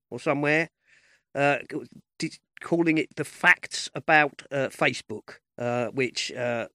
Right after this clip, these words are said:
Clicks have written a piece about here, say, describing it as the peak of hypocrisy, um, because, um, in a guest article, the Facebook C E O defended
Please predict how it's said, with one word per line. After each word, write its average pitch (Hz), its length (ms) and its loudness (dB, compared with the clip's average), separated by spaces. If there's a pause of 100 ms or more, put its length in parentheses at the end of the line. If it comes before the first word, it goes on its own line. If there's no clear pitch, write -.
(140)
Clicks - 600 4
have 160 160 -6
written 143 200 -4
a 131 40 -10
piece 147 260 -4
about 135 280 -2
here, 139 260 0
say, 139 260 0
describing 139 500 0
it 120 140 -8
as 131 200 -4
the - 200 -14
peak - 420 -2
of 135 280 -6
hypocrisy, - 920 -8 (600)
um, 131 460 -4 (100)
because, 143 760 0 (160)
um, 139 540 -2 (400)
in 208 180 0
a 214 60 0
guest - 380 4
article, 143 480 0
the 143 160 -6 (360)
Facebook - 460 0
C 202 380 0
E 147 40 4
O 110 200 -4
defended 190 580 0